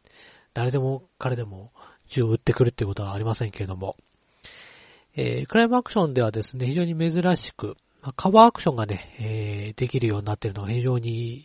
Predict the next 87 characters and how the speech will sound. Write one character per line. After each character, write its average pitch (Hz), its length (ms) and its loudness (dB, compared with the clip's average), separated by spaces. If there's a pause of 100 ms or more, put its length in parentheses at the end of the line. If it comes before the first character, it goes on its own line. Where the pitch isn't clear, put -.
い 151 100 -4
い 117 40 -2
で 104 60 -4
す - 120 -10
よ 101 60 -8
ね。 110 220 -6 (960)
あ 139 120 -6
の、 127 300 -4
グ 160 120 0
ラ 226 80 6
ン - 20 0
ド 240 100 -2
セ 254 120 2
フ 240 60 -2
ト 262 120 -2
オ 262 40 2
ー - 40 2
ト 180 100 -2
ス - 160 -4
リ 202 160 0
ー - 20 -4
の 147 60 -8
時 - 300 -4
な 101 100 -4
ら 92 100 -8
ね、 95 400 -8
あ 107 120 -8
の、 101 120 -8
ま 120 160 -2
だ 110 120 -2
し - 120 -8
も、 98 200 -16 (340)
ま 147 80 -8
あ、 131 40 -6
最 208 200 -2
近 214 160 -2
は 202 60 0
本 190 160 -4
当 196 100 -4
に 180 200 -4
良 202 160 6
質 - 200 -12
な 185 220 2 (360)
テ - 140 -4
ィ 180 40 0
ー - 40 -8
ピ 185 80 0
ー 180 40 6
エ 170 40 4
ス - 100 -4
多 160 140 2
く - 120 -2
発 113 180 -2
売 113 100 -4
さ 120 80 -4
れ 113 60 -2
て - 100 -8
お 117 60 -4
り 113 80 -6
ま 113 100 -4
す - 80 -12
か 98 120 -8
ら、 - 180 -12 (640)
も 147 80 -6
う - 20 -10
カ - 140 -4
バ 185 220 2
ー - 20 2
ア 180 40 -2
ク - 60 -10
シ - 60 -2
ョ 185 40 0
ン 175 40 -4
ぐ 180 60 4
ら 127 60 6
い 101 40 -4
で 107 100 -6
き 127 60 -2
な 120 80 0
い - 40 -4
と - 100 -20
ね、 - 260 -16
ダ 113 120 -4
メ 127 80 -4
で 110 60 -4
し - 80 -10
ょ。 - 120 -20